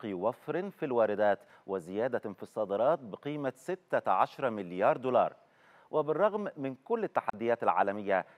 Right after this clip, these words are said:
فقد تمكنت ابدأ من تنفيذ وافتتاح أربعة مشروعات بإجمالي وفر يتجاوز خمسمائة مليون دولار،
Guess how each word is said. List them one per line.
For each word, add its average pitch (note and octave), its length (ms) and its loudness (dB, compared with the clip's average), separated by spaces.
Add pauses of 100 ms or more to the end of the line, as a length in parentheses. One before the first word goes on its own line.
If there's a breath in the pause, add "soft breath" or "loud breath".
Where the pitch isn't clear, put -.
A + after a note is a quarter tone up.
فقد G2 400 2
تمكنت G#2 560 -6 (160)
ابدأ G#2+ 440 -2
من G2 240 -8
تنفيذ G#2 640 -6
وافتتاح B2+ 760 0 (320 loud breath)
أربعة C#3 400 4
مشروعات G2 580 2
بإجمالي A2+ 600 -6
وفر B2 340 -2
يتجاوز A#2+ 640 0
خمسمائة B2 680 -4
مليون C3 380 -4
دولار، G2 360 2